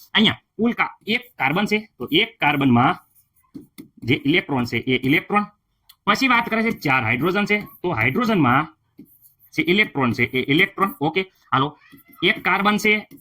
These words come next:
રેડી? એમાં ઇલેક્ટ્રોન કેટલા છે? છ ઇલેક્ટ્રોન છે. ઓકે, હાઇડ્રોજનના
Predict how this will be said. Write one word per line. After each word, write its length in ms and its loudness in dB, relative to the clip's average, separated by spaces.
રેડી? 280 0
એમાં 160 2
ઇલેક્ટ્રોન 300 0
કેટલા 180 0
છે? 160 0
છ 540 -2
ઇલેક્ટ્રોન 360 0
છે. 240 -6
ઓકે, 160 0
હાઇડ્રોજનના 760 -2